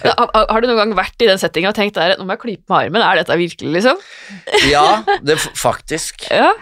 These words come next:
Speaker 2: Og, um, når du sier det, klype deg i armen, på disse ballene, så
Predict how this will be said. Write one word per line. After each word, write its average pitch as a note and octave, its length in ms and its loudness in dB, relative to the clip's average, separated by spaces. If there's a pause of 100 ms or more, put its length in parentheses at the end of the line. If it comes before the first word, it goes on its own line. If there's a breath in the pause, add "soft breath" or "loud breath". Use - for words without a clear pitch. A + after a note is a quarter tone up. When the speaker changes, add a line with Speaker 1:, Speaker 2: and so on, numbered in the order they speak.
Speaker 2:
Og, C3 540 4
um, A2+ 80 -8 (500)
når A#2+ 220 -8
du - 60 -6
sier A2+ 260 -4
det, A#2 160 -2
klype G2+ 260 -8
deg G2+ 220 -6
i - 20 -2
armen, G#2+ 340 -6
på A#2+ 140 -8
disse A2 240 -8
ballene, G2+ 500 -6
så A#2+ 140 -8